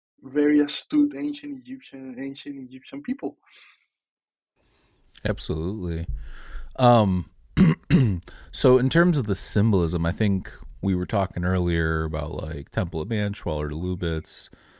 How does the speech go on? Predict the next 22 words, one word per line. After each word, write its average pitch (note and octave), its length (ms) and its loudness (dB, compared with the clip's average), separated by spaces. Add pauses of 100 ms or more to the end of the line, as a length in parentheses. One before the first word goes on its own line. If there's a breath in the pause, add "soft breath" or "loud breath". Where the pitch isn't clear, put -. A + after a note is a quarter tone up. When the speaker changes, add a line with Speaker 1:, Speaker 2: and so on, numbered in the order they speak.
(220 soft breath)
Speaker 2:
symbology. E2+ 1000 0 (520 soft breath)
What G#2+ 240 2
do C#3+ 60 0
you A#2+ 220 4
think F#2 500 -2
that D#2+ 180 -2
the D2+ 100 -6
temple E2 880 0
represents? F2 960 0
And F2 240 -2
then E2+ 140 0
also E2 1000 -2
ritualistically, E2 1160 -4
what D2+ 140 -6
do D#2+ 60 -8
you E2 60 -10
think - 260 -10
was - 180 -10
happening - 500 -10
there? - 240 -6 (1080)
Speaker 1:
Okay, - 260 -12 (120)
cool. - 140 -8